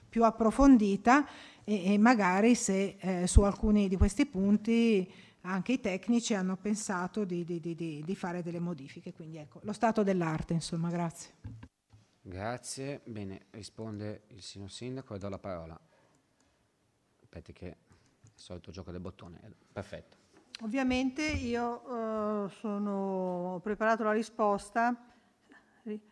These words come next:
Speaker 3: riferita allo stato dell'arte al momento, perché ho visto che poi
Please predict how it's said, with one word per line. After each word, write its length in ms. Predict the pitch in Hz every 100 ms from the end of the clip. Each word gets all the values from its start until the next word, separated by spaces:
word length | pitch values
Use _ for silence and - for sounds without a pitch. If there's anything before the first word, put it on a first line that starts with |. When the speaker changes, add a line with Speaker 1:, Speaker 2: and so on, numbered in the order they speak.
| _
Speaker 3:
riferita 400 | 214 240 220 220
allo 100 | 220
stato 300 | 202 226 233
dell'arte 540 | 220 226 214 196 -
al 120 | 208 208
momento, 840 | 214 202 185 180 - 202 202 _ _ _ _ _
perché 160 | - 220
ho 40 |
visto 240 | 214 208 214
che 100 | 220
poi 580 | 214 214 214 226 226